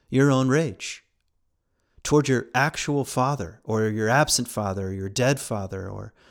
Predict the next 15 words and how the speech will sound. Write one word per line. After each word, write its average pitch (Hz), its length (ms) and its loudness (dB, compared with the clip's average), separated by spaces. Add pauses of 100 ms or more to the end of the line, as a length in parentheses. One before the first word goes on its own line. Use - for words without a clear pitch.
(400)
um, 98 400 -6 (1300)
or 135 140 6
your 131 200 4
sweet, 165 680 2
loving, 131 480 2
kind, 135 560 0
funny 147 580 0
father, 104 520 -2
but 107 360 -4
who 120 160 0
had 123 220 0
no 117 240 0
center, 123 500 0 (220)
you 101 120 -10
know? 117 220 -12